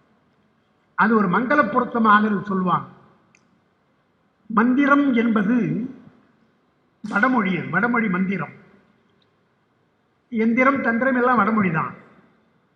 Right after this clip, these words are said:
ஆனா அதுக்கு என்ன அர்த்தம் சொல்ல வேண்டும் என்றால், தந்திரம் என்றால் நூல் அல்லது ஆகமம் என்று சொல்லும். தந்திரத்துக்கு ஆகமம்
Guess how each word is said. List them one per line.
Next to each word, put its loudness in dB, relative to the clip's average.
ஆனா 6
அதுக்கு 0
என்ன 0
அர்த்தம் -6
சொல்ல -4
வேண்டும் -6
என்றால், 0
தந்திரம் 2
என்றால் 0
நூல் 2
அல்லது 2
ஆகமம் 2
என்று -6
சொல்லும். -14
தந்திரத்துக்கு -4
ஆகமம் 4